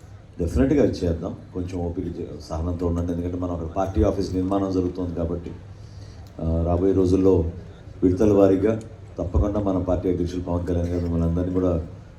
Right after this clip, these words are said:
అభినందించడం కాకుండా మీతో కూర్చుని మాట్లాడుకునే అవకాశం,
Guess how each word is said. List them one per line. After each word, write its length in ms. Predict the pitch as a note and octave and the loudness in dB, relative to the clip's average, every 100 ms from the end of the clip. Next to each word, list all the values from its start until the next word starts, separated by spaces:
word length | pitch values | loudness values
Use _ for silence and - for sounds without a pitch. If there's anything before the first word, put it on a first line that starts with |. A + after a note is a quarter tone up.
| - | -4
అభినందించడం 720 | D#2+ F2+ F#2+ F#2+ F2 F#2 F#2 | 4 4 4 0 0 0 2
కాకుండా 360 | F2+ E2+ F#2+ D3 | 2 2 2 0
మీతో 280 | B2+ F2 E2 | 0 -2 -2
కూర్చుని 420 | E2 E2 F2 E2+ E2 | -2 -2 -2 -2 -2
మాట్లాడుకునే 400 | E2+ E2 E2 E2 | -2 -6 -6 -4
అవకాశం, 480 | D#2+ F2 E2 E2+ | -4 -4 -4 -6